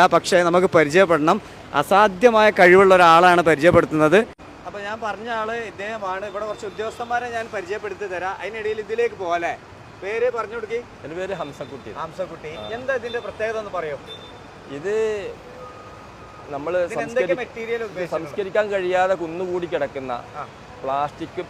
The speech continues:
Speaker 2: ബോട്ടിലുകളാണ് ഇതിന് കൂടുതലായിട്ട് നമ്മൾ ഉപയോഗപ്പെടുത്തിയിട്ടുള്ളത്.
Speaker 1: ആ.
Speaker 2: അത് ഒരു സമൂഹത്തിനും പരിസ്ഥിതിക്കും വലിയ, ആ,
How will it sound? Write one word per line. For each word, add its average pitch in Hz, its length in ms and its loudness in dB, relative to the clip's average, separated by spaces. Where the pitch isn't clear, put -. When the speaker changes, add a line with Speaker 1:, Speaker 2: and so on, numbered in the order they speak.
Speaker 2:
ബോട്ടിലുകളാണ് 143 640 -4
ഇതിന് 127 180 -10
കൂടുതലായിട്ട് 180 540 -4
നമ്മൾ 175 180 -6
ഉപയോഗപ്പെടുത്തിയിട്ടുള്ളത്. 135 680 -4
Speaker 1:
ആ. - 800 -16
Speaker 2:
അത് 160 160 -2
ഒരു 175 160 -6
സമൂഹത്തിനും 165 540 -6
പരിസ്ഥിതിക്കും 165 560 -8
വലിയ, 175 300 -4
ആ, - 20 -4